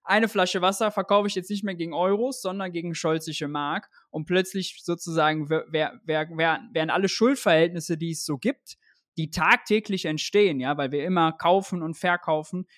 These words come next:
würden auf einmal in einer ganz anderen Währung, in scholzischer Mark, äh, gehandelt und nicht mehr in Euro. Äh, und das zeigt eben, wenn wir verstehen wollen, warum nutzen wir all-, alle eigentlich diesen fünf-Euro-Schein oder generell Geldscheine,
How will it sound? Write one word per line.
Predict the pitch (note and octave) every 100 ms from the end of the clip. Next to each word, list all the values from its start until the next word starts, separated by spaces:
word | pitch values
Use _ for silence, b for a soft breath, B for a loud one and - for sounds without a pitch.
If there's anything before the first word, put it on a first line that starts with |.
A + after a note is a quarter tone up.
| b D3
würden | F3 G3
auf | F3 D3
einmal | E3 E3+ D#3+ D#3 D#3
in | - E3
einer | D#3+
ganz | F#3+ G#3
anderen | E3 F3+ F3 D#3+ D#3
Währung, | F3+ D#3 A#2+ -
in | C3+ C#3 -
scholzischer | - D3 D3+ D3 C3
Mark, | D3+ C#3+ D3 - b b _
äh, | D3 C#3
gehandelt | C3+ C#3 C#3 C#3 C#3
und | D3
nicht | E3+
mehr | E3 C#3
in | C3+
Euro. | C3 C#3 C3 G#2+ D#3+ _ B B -
Äh, | C3 B2+ - _ _ _ _ _
und | D#3+ D#3+ D#3 D#3 - _
das | - E3+ F#3+ - -
zeigt | - G3 B3+ -
eben, | D3+ D3+ E3+ G#3 A#3 - _ _ -
wenn | F3
wir | F#3+ F#3+
verstehen | F3+ F3+ - A3+ A3 F3+
wollen, | F#3 D#3
warum | D#3 F3
nutzen | F3 A#3 - F#3+
wir | C3
all-, | F3+ G3+ G3+ -
alle | G3+ A3
eigentlich | C#3+ F#3 F3+ F3
diesen | E3 E3+
fünf-Euro-Schein | F#3 E3+ F3 F3 D3+ - A#2 C3 G3 G3+ _
oder | C#3
generell | C3 D3+ D3+ C#3+ D#3 C3
Geldscheine, | B2+ B2+ - B2+ B2+ C#3+ G3+